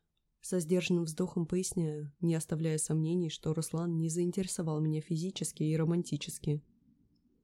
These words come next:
«Точно?» подозрительно сощурившись, спрашивает любовник. «Вань, что за допрос?» Хмурюсь, уперев руки в бока.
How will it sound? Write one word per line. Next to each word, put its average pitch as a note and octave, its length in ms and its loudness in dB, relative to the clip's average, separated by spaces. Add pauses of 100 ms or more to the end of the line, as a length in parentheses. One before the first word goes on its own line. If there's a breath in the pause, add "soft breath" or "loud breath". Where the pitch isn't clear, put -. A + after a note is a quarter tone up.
(240)
«Точно?» E3+ 560 2 (320)
подозрительно E3+ 640 2
сощурившись, E3+ 720 -2
спрашивает E3 540 -4
любовник. D3+ 560 -4 (840)
«Вань, D#3+ 360 2
что - 280 0
за G3+ 140 2
допрос?» F3 600 0 (500)
Хмурюсь, F3+ 560 0
уперев E3 360 0
руки E3+ 240 -2
в D3 80 -6
бока. D#3 480 -6